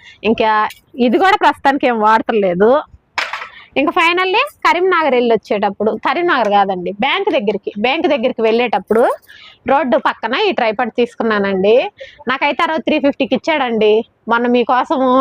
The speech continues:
అడిగితే ఫైవ్ ఫిఫ్టీకి కూడా ఈయన అన్నాడు. ఇంకా నాకేమనిపించిందంటే ఇప్పుడు నేను తీసుకున్న రేటు ఒకటి చెప్పి మీరు పంపి మున్నెలేకి నేను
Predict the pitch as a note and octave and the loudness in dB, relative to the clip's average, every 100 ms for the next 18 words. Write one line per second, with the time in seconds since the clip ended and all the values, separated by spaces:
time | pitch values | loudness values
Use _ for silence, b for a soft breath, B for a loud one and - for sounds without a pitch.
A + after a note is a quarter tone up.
0 | B3+ B3 C4 B3 B3+ C#4+ C4 C4+ E4+ - | 2 0 0 0 0 0 -2 0 -2 -2
1 | D#4 C#4 E4 D4+ A3 F#3+ F#3 F3 - _ | -2 -2 -2 -2 -2 -4 -4 -6 -8 _
2 | b b b B3+ F4 D#4+ F#4 F#4 B3+ C4+ | b b b -2 2 2 0 -2 -4 -4
3 | E4+ F4+ E4 D4 C4+ B3+ A#3 A3+ A3 A3+ | -2 -2 0 0 -2 -2 0 0 0 0
4 | A#3+ C4+ - - C#4+ C#4 D4 D#4+ E4 E4+ | 0 -2 -4 -2 0 0 0 0 -2 -2
5 | D#4 C#4 B3 A3+ B3+ A#3 A3+ A3 G3+ - | -2 -2 -2 -2 0 2 2 0 -6 0
6 | A#3 A#3 B3+ - B B - B3+ F4+ F#4 | 2 4 2 -2 B B -2 2 2 0
7 | - _ _ - C#4 D4+ F4 E4 C#4+ C4+ | -2 _ _ -4 -2 0 0 2 0 -2
8 | - B3+ C#4 C#4 - - B3+ C4 | 0 2 2 0 -4 -4 -2 0